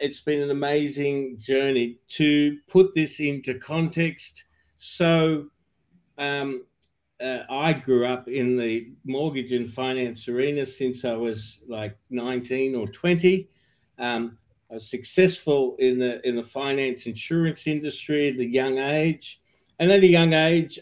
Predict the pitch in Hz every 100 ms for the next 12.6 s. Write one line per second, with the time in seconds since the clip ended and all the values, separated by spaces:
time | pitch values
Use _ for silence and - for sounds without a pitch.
0 | - 143 147 147 147 139 - - 139 135
1 | 135 123 156 160 127 104 113 117 143 135
2 | - 123 - - 220 127 - - - 139
3 | 143 143 - 151 135 - - _ _ _
4 | _ _ - 165 151 135 131 156 131 143
5 | - - 147 151 139 120 143 127 123 -
6 | _ _ _ - 151 143 135 123 - 175
7 | - 135 127 123 131 131 _ - 135 127
8 | 170 175 - 151 120 135 147 147 - 131
9 | 127 196 196 170 135 131 131 _ _ -
10 | 160 147 139 131 - 160 170 165 - 147
11 | 139 139 143 127 - 151 160 - 127 131
12 | 127 113 110 127 123 123